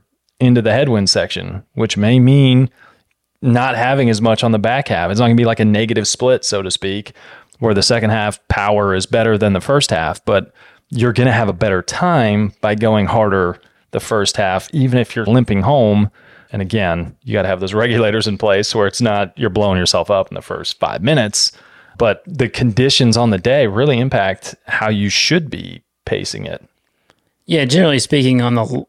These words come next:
Speaker 2: longer events, that's not a great strategy, regardless on, like, regardless of the course,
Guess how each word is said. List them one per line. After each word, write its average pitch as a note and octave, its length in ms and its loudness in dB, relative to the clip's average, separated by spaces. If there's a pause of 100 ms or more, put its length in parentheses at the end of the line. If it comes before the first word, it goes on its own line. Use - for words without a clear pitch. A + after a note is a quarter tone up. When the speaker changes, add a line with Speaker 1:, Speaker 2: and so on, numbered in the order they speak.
Speaker 2:
longer C#3+ 540 2
events, A#2+ 640 0 (640)
that's C3+ 240 0
not C3 160 2
a B2+ 40 -2
great A2+ 220 -2
strategy, B2 500 0
regardless B2 500 0
on, A#2+ 200 0 (220)
like, C#3+ 160 0 (100)
regardless D3 440 2
of C3 120 0
the A2 80 -4
course, B2+ 560 0